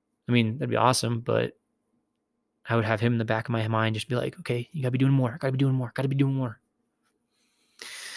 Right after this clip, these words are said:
Uh, which is also motivating in itself.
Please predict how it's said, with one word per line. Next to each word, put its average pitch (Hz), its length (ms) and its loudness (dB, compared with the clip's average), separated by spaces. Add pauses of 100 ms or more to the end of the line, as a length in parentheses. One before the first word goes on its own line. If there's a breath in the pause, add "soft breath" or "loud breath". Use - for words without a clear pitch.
(720 loud breath)
Uh, 123 400 8 (1040 loud breath)
which 127 160 -2
is 113 100 0
also 117 220 0
motivating 113 480 -2
in 113 80 -8
itself. 117 460 -6